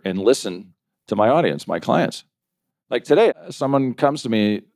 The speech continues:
and you know, when you go to a financial advisor or anybody in sales, you've got all these predisposed notions. And the first thing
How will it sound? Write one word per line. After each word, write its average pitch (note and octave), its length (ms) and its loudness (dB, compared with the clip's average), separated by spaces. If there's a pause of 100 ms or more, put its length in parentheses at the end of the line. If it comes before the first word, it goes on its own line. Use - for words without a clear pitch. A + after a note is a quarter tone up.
(160)
and A2+ 180 0
you G#3+ 100 0
know, A#2 200 2
when A2+ 160 -4
you B2+ 80 -4
go C#3+ 120 4
to C3+ 80 4
a A2+ 60 2
financial A2 480 -4
advisor F2+ 500 2
or F2+ 40 -2
anybody F#2 280 -2
in F2 80 -6
sales, G#2+ 520 -2
you've A2 100 -8
got A2+ 160 2
all A#2 120 6
these A#2 200 0
predisposed G#2+ 920 0
notions. - 480 -6
And A2+ 140 -2
the A2 40 -2
first G#3+ 300 2
thing C#3 260 2